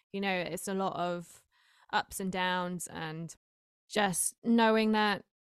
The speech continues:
you know, even if I win, sometimes I'm still not happy with the performance and it is what it is. And sometimes when I don't win, when I don't place, I'm pretty happy with how it goes. Um, and just trying to learn how to deal with that inner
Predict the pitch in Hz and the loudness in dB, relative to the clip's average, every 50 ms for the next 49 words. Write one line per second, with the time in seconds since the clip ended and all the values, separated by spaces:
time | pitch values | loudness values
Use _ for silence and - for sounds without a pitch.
0 | _ _ - 208 214 214 208 208 208 185 - - 220 226 233 214 214 208 - 226 | _ _ -4 -2 0 0 0 0 -2 -2 -4 -2 -2 -2 0 0 0 0 2 2
1 | 214 202 208 214 220 226 226 - 202 196 196 202 196 196 190 196 190 - - 202 | 2 4 4 2 2 2 2 0 0 0 0 0 0 0 0 -2 -2 -2 -2 -2
2 | 196 202 - 170 - - - 202 202 196 196 185 - 190 - 202 190 - 202 190 | 0 0 0 0 0 -2 0 0 0 0 0 -2 -4 -6 -6 -6 -4 -2 -2 0
3 | 190 196 190 190 170 - 185 - - - - - - 190 190 - - 208 190 - | 0 0 0 -2 -4 -6 -10 -14 -14 -14 -10 -6 -4 -4 -2 -2 -2 -4 -2 -2
4 | 202 175 151 - - 95 - 233 254 277 277 - - _ _ _ _ _ _ _ | -2 -2 -2 -2 -4 -2 -2 0 0 0 -2 -4 -10 _ _ _ _ _ _ _
5 | _ _ _ _ _ _ _ _ _ _ _ _ _ _ _ _ 240 247 233 - | _ _ _ _ _ _ _ _ _ _ _ _ _ _ _ _ -2 0 0 2
6 | 269 262 247 - 277 269 - 269 262 262 262 240 - 262 277 302 - 214 220 202 | 2 2 2 4 2 4 4 4 4 4 4 4 4 2 2 2 0 0 0 0
7 | 190 196 202 214 220 208 208 202 226 220 - - - 226 269 285 254 208 - - | 0 0 0 2 2 2 2 2 2 2 0 0 2 4 4 6 6 4 2 0
8 | 220 202 202 - 220 214 220 202 190 190 196 - - 285 247 208 202 196 - 190 | -2 -2 -2 -2 -2 -2 0 0 0 0 0 0 0 2 4 4 4 2 2 2
9 | 185 180 170 135 - - 165 170 165 156 139 - - - - - - 190 190 190 | 2 2 2 0 -4 -4 -4 -4 -4 -4 -4 -6 -8 -10 -10 -6 -2 0 0 0
10 | 190 190 190 190 190 202 196 - - - - - - 202 208 226 208 - - - | 2 0 0 0 0 -2 -4 -6 -10 -12 -12 -6 -4 -4 -2 -2 -2 -2 0 0
11 | 220 196 196 202 202 - 208 196 190 185 185 190 180 185 190 185 - - 185 165 | 0 2 2 0 0 0 0 0 2 2 2 2 0 0 -2 0 -2 -2 -2 -2
12 | - 185 185 185 185 185 185 175 - 180 170 170 - - 190 180 180 175 180 175 | 0 0 2 2 2 0 0 0 0 0 0 0 0 -2 -2 0 0 0 0 -2
13 | 147 | -4